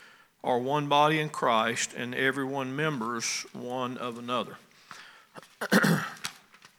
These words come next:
We are looking at Romans twelve. <clears throat> We finished up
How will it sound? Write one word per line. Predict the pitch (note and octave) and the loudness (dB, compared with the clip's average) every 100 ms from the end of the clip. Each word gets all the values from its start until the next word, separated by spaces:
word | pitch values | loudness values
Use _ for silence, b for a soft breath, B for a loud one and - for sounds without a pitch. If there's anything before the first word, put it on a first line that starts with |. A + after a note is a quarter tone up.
| _ _ - - - | _ _ -18 -12 -10
We | B2+ C3 C3+ | -4 2 6
are | B2+ A#2 A2+ G2+ | 8 8 4 2
looking | D3 D#3 D#3 C#3 | 0 2 2 2
at | A#2 | 2
Romans | C#3 D3 D3 A#2 - | 2 2 2 0 0
twelve. | - E3 D#3 B2+ C#3 E3 - B B B B B | 2 4 6 6 4 -2 -12 B B B B B
<clears throat> | A3+ C4+ F#3 G#3+ E3 | 12 12 12 12 10
We | C3 | 8
finished | B2 E3+ D#3 C#3+ | 2 4 4 6
up | E3 D3 A#2+ - | 8 6 4 -14